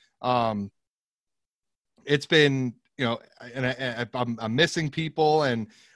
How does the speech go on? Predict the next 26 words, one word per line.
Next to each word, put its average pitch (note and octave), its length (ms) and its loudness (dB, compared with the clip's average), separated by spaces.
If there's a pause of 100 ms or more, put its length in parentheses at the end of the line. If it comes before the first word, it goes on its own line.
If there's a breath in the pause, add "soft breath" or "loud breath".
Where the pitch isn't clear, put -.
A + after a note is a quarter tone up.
but B2 200 0 (100)
I, B2 100 0
I A#2+ 280 -4
don't, B2+ 140 -4
I A#2+ 40 -6
didn't C3+ 160 -4
want C3 180 -2
this A#2+ 180 -12
to A2+ 60 -18
turn B2+ 220 -6
into A#2 240 -6
a A2 40 -8
two-hour B2 520 -2
affair. A2 480 -6
So, A2+ 380 -4 (300 loud breath)
um, A2+ 340 -2 (340)
the A#2 60 0
highlights E3+ 360 6
have E3 80 -2
been D3 140 -2
great. C3 280 2
The - 60 -10
personalities D3 760 2
have B2+ 100 -6
been B2+ 140 -2
great. B2 420 2